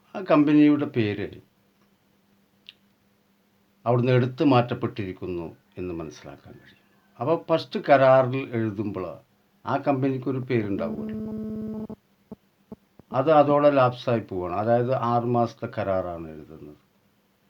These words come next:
പിന്നീട് ഇവരുടെ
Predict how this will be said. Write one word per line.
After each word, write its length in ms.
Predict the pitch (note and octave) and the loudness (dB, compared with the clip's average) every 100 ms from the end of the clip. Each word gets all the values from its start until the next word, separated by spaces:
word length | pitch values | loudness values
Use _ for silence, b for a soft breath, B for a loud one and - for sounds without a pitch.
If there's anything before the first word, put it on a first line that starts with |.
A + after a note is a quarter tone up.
| _ _ _ _ _ - | _ _ _ _ _ 0
പിന്നീട് 440 | F#3+ A3+ A#3+ C3 A2 - _ _ _ _ _ _ _ _ _ _ _ _ _ _ _ _ _ _ _ _ _ _ _ _ _ _ - | 2 4 4 4 0 -6 _ _ _ _ _ _ _ _ _ _ _ _ _ _ _ _ _ _ _ _ _ _ _ _ _ _ -2
ഇവരുടെ 460 | D3+ E3 E3+ E3+ | 2 4 6 6